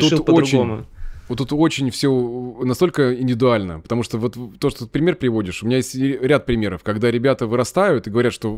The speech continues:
Speaker 1: квартира, спасибо вам, они продают и, например, половину денег отдают родителям.
Speaker 2: Вот, как бы
Speaker 1: Некоторые отдают прям всё,
Speaker 2: такая
Speaker 1: потому
Speaker 2: очень
Speaker 1: что мы идём на
Speaker 2: сплетённая
Speaker 1: расширение.
Speaker 2: история, да, очень.
Speaker 1: Здесь важность, важность зрелости и готовности чело-, человека.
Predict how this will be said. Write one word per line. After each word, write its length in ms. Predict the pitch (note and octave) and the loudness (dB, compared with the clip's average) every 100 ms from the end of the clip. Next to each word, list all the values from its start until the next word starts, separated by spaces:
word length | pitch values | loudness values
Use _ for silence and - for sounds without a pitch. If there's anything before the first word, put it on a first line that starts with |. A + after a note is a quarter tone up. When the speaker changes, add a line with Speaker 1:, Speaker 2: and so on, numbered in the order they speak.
| A2 | -2
Speaker 1:
квартира, 340 | C3 B2 D3+ | -2 0 0
спасибо 400 | B2+ B2+ - F#3 | 0 -2 -2 2
вам, 200 | D3 G#2 | 2 2
они 140 | G#2+ A#2+ | 0 0
продают 500 | B2+ A2+ D#3+ F#3+ - | 0 2 2 0 -2
и, 80 | B2 | -6
например, 240 | A2+ B2+ | -2 -2
половину 300 | - C3+ C#3 | 0 0 2
денег 200 | C#3 C3 | 0 0
отдают 200 | A2+ A#2 | 2 2
родителям. 520 | A2+ G2+ F#2 D#2 C#2+ - | 2 0 -4 -10 -12 -8
Speaker 2:
Вот, 400 | A#2+ D3+ A#2 - | 0 0 0 -2
как 240 | - A#2 | -4 0
бы 160 | A#2+ A#2+ | 4 6
Speaker 1:
Некоторые 360 | D3+ D3+ C#3+ | 4 2 2
отдают 260 | B2 C3 D3+ | 2 2 2
прям 200 | - C3 | 2 -2
всё, 260 | A2 - G2 | -2 -2 0
Speaker 2:
такая 380 | C3+ - D#3 C3+ | 0 2 2 4
Speaker 1:
потому 180 | B2+ B2+ | 2 0
Speaker 2:
очень 60 | |
Speaker 1:
что 100 | - | 2
мы 60 | C#3+ | 6
идём 320 | F3 F3 E3 | 6 6 4
на 60 | C3+ | 2
Speaker 2:
сплетённая 40 | |
Speaker 1:
расширение. 300 | C3 C#3+ D#3+ | 0 4 4
Speaker 2:
история, 260 | C3 A2 G#2 | 4 0 -2
да, 300 | A2+ A#2+ G#2+ | -2 -2 0
очень. 340 | A#2 B2 C3 | 0 -2 -4
Speaker 1:
Здесь 220 | A#2+ D3 C#3+ | 0 0 2
важность, 460 | D#3+ D3 D#3 - | 2 2 -2 -2
важность 480 | B2 C3 C#3+ D3+ - | -2 0 2 0 -4
зрелости 600 | A#2+ A#2 F3 F#3 - - | -4 2 4 4 0 -4
и 140 | A#2 A#2 | -2 0
готовности 520 | C#3 F3 D3+ B2 G#2 | 0 2 0 -2 -6
чело-, 300 | - A2 G#2+ | -6 -6 -4
человека. 560 | - A2+ G2 - D2+ | -2 0 0 -4 -12